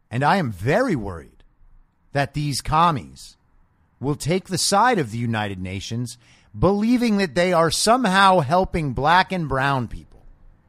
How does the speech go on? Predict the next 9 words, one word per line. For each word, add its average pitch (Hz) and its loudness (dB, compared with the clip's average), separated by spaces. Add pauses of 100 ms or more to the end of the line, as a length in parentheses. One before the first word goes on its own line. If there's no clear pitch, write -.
(760)
because 139 -2
they 156 0
think 170 -4
everything 151 0
comes 135 -4
back 123 0
around 117 -4
to 107 -12
that. 95 -12